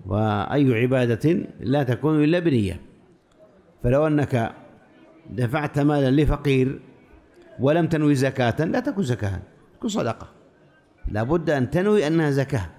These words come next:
دخلت تصلي لا بد أن تنوي هذه الصلاة ما هي، هل هي سنة، سنة الضحى، هل هي فريضة، هل هي فريضة عصر، فريضة، فريضة ظهر؟ فالنية لا بد منها،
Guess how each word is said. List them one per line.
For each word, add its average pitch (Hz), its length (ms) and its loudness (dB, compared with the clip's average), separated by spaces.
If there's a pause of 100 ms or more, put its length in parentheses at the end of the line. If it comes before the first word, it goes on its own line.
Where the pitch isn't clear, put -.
(960)
دخلت 117 300 -6
تصلي 156 600 -2 (120)
لا 156 140 -4
بد 208 160 0
أن 202 160 2
تنوي 175 260 4
هذه 151 120 0
الصلاة 131 220 0
ما 127 180 2
هي، 92 100 0
هل 104 160 0
هي 120 100 4
سنة، 113 540 2
سنة 117 280 -2
الضحى، 113 480 0
هل 113 160 0
هي 117 140 2
فريضة، 120 420 2 (420)
هل 120 160 0
هي 117 320 2 (280)
فريضة 113 300 -2
عصر، 135 280 -4
فريضة، 117 340 -2
فريضة 110 380 -2 (200)
ظهر؟ 131 400 0 (1200)
فالنية 147 680 2 (560)
لا 123 120 -2
بد 151 240 2
منها، 110 440 0